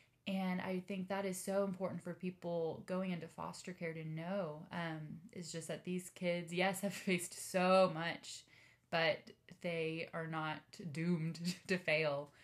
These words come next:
Um, they can recover from all of this, but they do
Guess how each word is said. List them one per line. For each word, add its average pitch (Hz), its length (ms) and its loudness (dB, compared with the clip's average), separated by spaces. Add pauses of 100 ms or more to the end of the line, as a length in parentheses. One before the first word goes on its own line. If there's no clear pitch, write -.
(300)
Um, 160 280 0
they 165 140 4
can 160 500 2 (1160)
recover 175 500 4
from 180 160 4
all 156 240 2
of 151 120 -2
this, 156 260 -2
but 165 120 2
they 170 140 4
do 160 180 -4